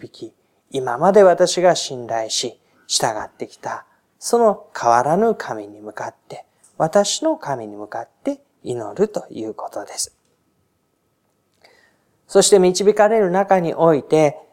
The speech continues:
このしもべは一つ一つの展開の中で神を礼拝し、神に感謝を捧げ、そのことに確信を得て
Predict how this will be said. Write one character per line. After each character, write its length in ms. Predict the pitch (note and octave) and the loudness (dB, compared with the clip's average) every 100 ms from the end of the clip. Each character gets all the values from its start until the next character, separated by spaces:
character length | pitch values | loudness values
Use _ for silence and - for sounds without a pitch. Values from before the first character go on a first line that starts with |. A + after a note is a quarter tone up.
| _ A2+ - | _ -10 -4
こ 120 | C3 | 0
の 100 | C3+ | 0
し 160 | - | -2
も 160 | C#3+ C#3 | 0 2
べ 140 | C#3+ | 4
は 340 | D3+ D3 B2+ - - A2 | 6 4 0 -10 -18 -16
一 220 | - - A#2+ | -12 -8 -6
つ 200 | - A#2 | -6 -4
一 260 | - F#3 | 2 2
つ 120 | F3+ | 2
の 180 | F#3 E3+ | 0 0
展 280 | E3 D3 D#3 | 0 -2 2
開 220 | E3 E3 | 2 2
の 120 | E3 | 0
中 280 | F3 F#3 D#3 | -4 0 2
で 280 | C3+ A#2+ - _ _ - | 4 0 -4 _ _ -10
神 340 | - A2 G2+ | -6 -6 -6
を 300 | A#2 E3 C3+ G2+ | -2 2 0 0
礼 160 | A2 | -2
拝 280 | G#2 - A2+ | -2 -8 -10
し、 260 | - D#3+ D3 | -6 -4 -4
神 280 | - A2 G2+ | -6 -8 -10
に 160 | G#2+ | -12
感 320 | - C3 C#3+ | -6 -2 -2
謝 200 | C#3 C3+ | 0 0
を 20 | B2+ | 0
捧 340 | B2 B2+ C#3+ | -4 -4 -2
げ、 640 | D#3 E3 - _ _ - | 0 0 -2 _ _ -10
そ 180 | - E3 | -2 2
の 160 | F3+ F3+ | 4 2
こ 140 | F#3 | 2
と 120 | F3+ | 2
に 140 | F#3+ E3 | 2 0
確 260 | - E3 | -2 -2
信 240 | - G#3+ G#3+ | -4 -4 -2
を 120 | A3+ | -2
得 100 | C4+ | -2
て 240 | - - | -4 -8